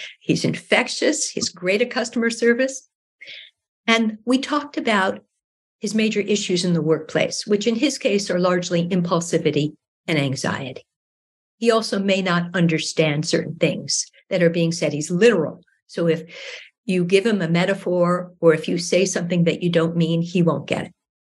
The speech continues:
And we talked about what they could do to optimize his success and theirs. And since that time,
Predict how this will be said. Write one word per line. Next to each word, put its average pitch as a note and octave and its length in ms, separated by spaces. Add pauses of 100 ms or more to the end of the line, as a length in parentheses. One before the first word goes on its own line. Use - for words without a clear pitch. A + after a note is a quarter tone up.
And A#3+ 140
we C#4 80
talked D4 320
about D4+ 260
what F#3 200
they F3 120
could F3 240
do C#3+ 400 (180)
to F3 80
optimize E3 680
his A3 180
success - 480
and D3+ 240
theirs. - 540 (560)
And F3+ 500
since - 600
that C#4 360
time, - 560